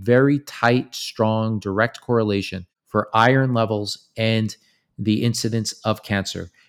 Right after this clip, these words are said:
And the higher the iron levels, the higher the incidence of cancer. Now, of course, you don't want to go too low with iron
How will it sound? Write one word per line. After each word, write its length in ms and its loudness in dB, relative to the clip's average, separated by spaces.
And 100 -6
the 40 0
higher 380 4
the 140 2
iron 360 2
levels, 440 -2
the 100 -4
higher 420 2
the 160 0
incidence 460 -6
of 80 -14
cancer. 460 -6
Now, 80 6
of 100 0
course, 240 2
you 80 4
don't 180 6
want 120 2
to 80 2
go 120 4
too 300 -2
low 240 2
with 220 0
iron 360 2